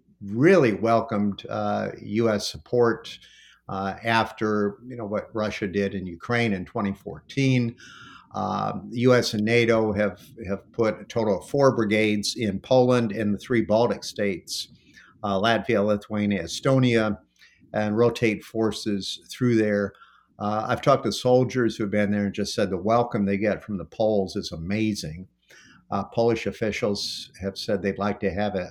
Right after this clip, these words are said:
a U S military base on their territory, uh,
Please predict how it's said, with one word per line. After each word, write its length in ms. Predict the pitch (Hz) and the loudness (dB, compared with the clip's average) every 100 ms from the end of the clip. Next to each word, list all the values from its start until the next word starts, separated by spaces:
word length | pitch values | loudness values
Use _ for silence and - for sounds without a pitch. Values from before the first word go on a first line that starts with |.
| - 92 | -10 -6
a 40 | |
U 200 | 98 101 | -2 -2
S 180 | 90 - | -2 -4
military 560 | 92 110 131 131 123 120 | -4 -2 0 0 0 0
base 520 | 113 120 120 - - - - - - 107 | 0 0 -2 -6 -10 -20 -20 -20 -14 -4
on 160 | 117 | 0
their 160 | 117 104 | 2 0
territory, 880 | - 117 107 - 107 107 117 123 - 95 | 2 2 0 -2 -2 0 -2 -4 -10 -10
uh, 720 | 92 92 92 92 92 90 | -8 -8 -8 -12 -14 -16